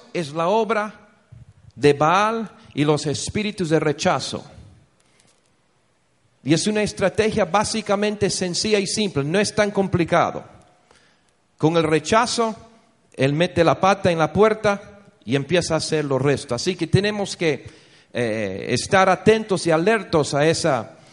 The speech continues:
a esa influencia tanto en nuestra propia vida como también de nuestros hijos, nuestras hijas. Como una palabra de consejo para padres,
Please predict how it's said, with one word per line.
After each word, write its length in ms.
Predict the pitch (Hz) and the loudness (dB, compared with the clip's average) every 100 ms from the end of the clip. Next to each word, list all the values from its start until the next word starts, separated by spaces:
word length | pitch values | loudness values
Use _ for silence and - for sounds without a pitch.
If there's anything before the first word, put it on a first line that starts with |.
| - - | -20 -8
a 80 | - | 0
esa 240 | 156 165 | 0 2
influencia 640 | 170 160 156 185 202 190 165 | -2 0 2 2 2 0 2
tanto 300 | 170 170 160 | 0 0 0
en 40 | |
nuestra 320 | 165 160 147 | 0 0 -2
propia 380 | 143 185 - 165 | 2 0 2 0
vida 400 | 165 214 226 240 | 2 0 -2 -4
como 260 | 165 170 156 | -4 0 2
también 360 | 160 170 180 | 2 0 0
de 80 | 160 | 0
nuestros 420 | 160 165 - 151 | 0 -2 -2 -4
hijos, 320 | 196 202 175 160 | -4 -4 -6 -4
nuestras 340 | 156 160 147 | 0 0 0
hijas. 420 | 175 - - - - - - - _ | -4 -6 -12 -14 -16 -20 -20 -20 _
Como 220 | - 156 | -4 0
una 220 | 208 208 180 | 2 2 2
palabra 380 | 185 202 196 | 2 2 2
de 120 | 185 175 | -2 -2
consejo 540 | 175 165 214 190 185 | -2 0 -2 -2 -4
para 300 | 170 160 160 | -2 0 0
padres, 560 | 196 202 208 208 - | 0 0 -2 -6 -10